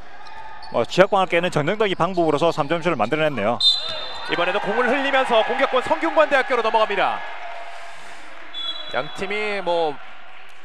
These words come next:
Speaker 2: 주도권을 주거니 받거니 하면서 일 쿼터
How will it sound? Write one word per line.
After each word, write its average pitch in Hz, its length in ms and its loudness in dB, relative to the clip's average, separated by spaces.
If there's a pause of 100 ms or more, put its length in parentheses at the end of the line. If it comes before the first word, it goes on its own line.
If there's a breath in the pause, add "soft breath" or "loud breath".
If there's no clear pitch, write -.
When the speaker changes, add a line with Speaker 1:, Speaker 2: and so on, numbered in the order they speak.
(300)
Speaker 2:
주도권을 262 600 -2
주거니 294 360 -2
받거니 220 440 -2
하면서 190 340 -4
일 135 80 -4
쿼터 151 600 -4